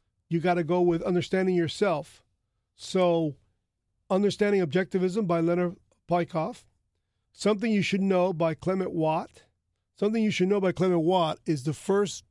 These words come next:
billionaire commodities trader that died completely unknown, un-, and he left all his money to an orphanage.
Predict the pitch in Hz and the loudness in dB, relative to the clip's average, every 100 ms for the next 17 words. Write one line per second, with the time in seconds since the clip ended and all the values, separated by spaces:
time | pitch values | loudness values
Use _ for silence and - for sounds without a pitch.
0 | - 190 208 202 202 190 190 - 160 160 | -2 2 2 2 0 0 -4 -6 -4 -2
1 | 170 170 165 - - 165 160 151 147 131 | -2 -2 -4 -8 -6 -4 -2 -2 -4 -8
2 | _ _ _ _ _ - 160 156 156 _ | _ _ _ _ _ -8 -4 -2 -2 _
3 | _ _ 143 175 175 175 175 175 - 151 | _ _ -4 2 2 2 0 -2 -4 -8
4 | 135 147 208 226 208 202 175 175 165 147 | -6 -2 -2 -2 -4 -2 -2 0 -2 -4
5 | 131 127 _ _ _ _ _ _ _ 156 | -8 -12 _ _ _ _ _ _ _ -2
6 | 160 175 - - 220 _ - 175 147 151 | -2 -2 -10 -18 -18 _ -4 0 0 0
7 | 160 170 - 180 170 147 170 165 160 160 | 0 -2 0 0 0 0 0 0 -2 -2
8 | 156 147 151 - - | -2 -4 -8 -12 -18